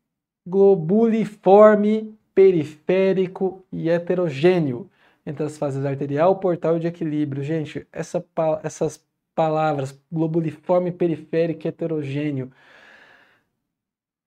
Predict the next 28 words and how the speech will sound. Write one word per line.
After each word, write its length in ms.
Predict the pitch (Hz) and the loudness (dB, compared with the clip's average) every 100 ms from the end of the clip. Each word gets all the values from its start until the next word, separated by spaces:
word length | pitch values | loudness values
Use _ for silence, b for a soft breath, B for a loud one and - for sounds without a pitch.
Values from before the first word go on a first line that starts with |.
| _ - | _ -2
O 100 | 202 | -2
anticoncepcional 720 | - - 254 254 254 220 220 | 0 -2 0 0 -2 -2 -2
tá 120 | 220 | -4
só 200 | 214 - | -4 -2
pra 140 | 254 285 | -2 -2
confundir 440 | 254 254 233 208 | -4 -4 -4 -2
a 40 | 202 | -2
vida 200 | 214 208 | -4 -4
de 80 | |
vocês. 420 | 196 196 - 170 147 | -6 -8 -2 -2 -2
É 40 | |
uma 60 | 147 | -4
paciente 420 | 190 - 208 - | -6 -6 -10 -6
assintomática, 1400 | 214 220 - - 277 262 240 214 185 196 196 - - 131 | -6 -6 -8 -4 -4 -4 -6 -4 -4 -4 -4 -8 -8 -8
não 180 | 139 175 | -6 -8
te-, 260 | 175 - 190 | -10 -10 -8
sente 360 | - 220 220 | -6 -8 -6
nada. 640 | 220 190 196 208 202 220 220 b _ | -6 -4 -2 -2 -2 -4 -8 b _
Ela 260 | - 165 160 - | -6 -4 -4 -6
foi 180 | 185 185 | -4 0
lá, 300 | 160 175 214 | 2 2 0
fez 360 | 214 208 226 | 2 0 2
ultrassom, 360 | 226 220 214 214 | -2 -6 -6 -6
achou 180 | 214 220 | -6 -6
essa 200 | 214 226 | -6 -6
massa 340 | 196 196 196 | -4 -6 -6
no 80 | 208 | -10
fígado. 480 | 208 196 170 135 | -6 -4 -4 -6